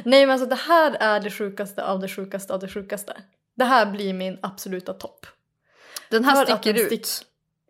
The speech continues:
Speaker 1: ja, den här sticker verkligen ut. Den här, det här är ju citrusfrukt i en flaska. I koncentrerad form, fast i doftform då, så det, <laughs> det, det smakar inte som om man bara pressar. Men vill du lukta citrus,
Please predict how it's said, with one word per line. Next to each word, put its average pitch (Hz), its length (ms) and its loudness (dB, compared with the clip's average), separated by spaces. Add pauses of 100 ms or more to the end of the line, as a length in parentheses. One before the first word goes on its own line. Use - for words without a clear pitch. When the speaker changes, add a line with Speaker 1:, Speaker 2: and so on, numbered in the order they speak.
(120)
Speaker 1:
ja, 233 300 4
den 240 220 -4
här 330 160 2
sticker 202 480 -6
verkligen 190 840 -6
ut. - 360 -8 (440)
Den 254 160 0
här, 339 440 2
det 233 120 -6
här 262 400 4
är 208 80 -4
ju 190 420 -2
citrusfrukt 214 880 -6
i 202 60 -8
en 190 100 -8
flaska. - 320 -12 (360)
I - 80 -6
koncentrerad 220 720 -2
form, 214 520 -8
fast - 240 -4
i 220 100 -6
doftform 208 580 -4
då, 196 120 -8
så 190 100 -10
det, 190 200 -4
<laughs> - 40 -18
det, - 280 -10 (340)
det 233 120 -8
smakar 220 300 -2
inte 208 140 -6
som 190 140 -6
om 180 180 -8
man 175 120 -6
bara 190 100 -2
pressar. 196 480 -8 (400)
Men 233 280 2 (360)
vill 254 300 -2
du 233 80 0
lukta 214 300 -4
citrus, 208 680 -10